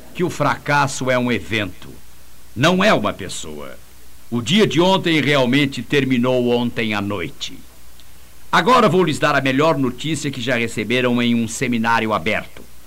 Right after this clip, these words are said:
Antes vou dizer algumas palavras.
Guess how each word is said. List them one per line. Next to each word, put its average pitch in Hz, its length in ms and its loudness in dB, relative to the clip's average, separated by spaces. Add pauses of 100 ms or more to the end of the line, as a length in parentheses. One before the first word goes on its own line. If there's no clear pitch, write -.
(640)
Antes 220 460 4
vou 135 180 4
dizer 117 280 0
algumas 113 280 -2
palavras. 120 720 0